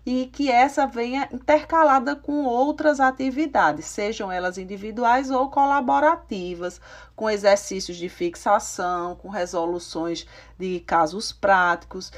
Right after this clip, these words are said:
Tudo isso vai permitir que o aluno, ele esteja sempre renovando a sua atenção, esteja ali disposto a,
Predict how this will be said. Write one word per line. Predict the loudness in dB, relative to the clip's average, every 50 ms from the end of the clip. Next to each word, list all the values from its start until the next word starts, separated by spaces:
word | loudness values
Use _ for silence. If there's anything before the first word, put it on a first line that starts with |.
| -20 -20 -20 _ -6
Tudo | -2 0 0 0 0
isso | 0 -2 0 2
vai | 0 0 0
permitir | 0 0 0 2 0 0 -2 -2 -4 -6
que | -4 -2 0
o | 4 6
aluno, | 6 8 6 6 4 2 -2 -4 -2 -2 -2 0 0 0 -2
ele | -2 -2 -4
esteja | -6 -6 -2 -2 0 0 0
sempre | -2 -4 -4 -4 -2 -2
renovando | -2 0 2 2 4 4 6 6 6 6 6 2 -2 -6 -4 -2 -2 0 0 2 4
a | 2 2
sua | 2 0 -4 0 2 4 4
atenção, | 2 2 -2 -8 -8 -10 -10 -12 -10 -6 -6 -4 -4 -4 -4 -4 -4 -4 -4 -4 -8 -12 -20 -20 -18 -12 -10
esteja | -8 -6 -4 -2 0 0 2 2 2
ali | 2 0 -2
disposto | -2 0 0 0 0 -2 -8 -10 _ 0 2 4 6 6 6 4 2 0 -6 -4 -4 -4 -4 0 2
a, | 4 6 6 6 6 4 4 2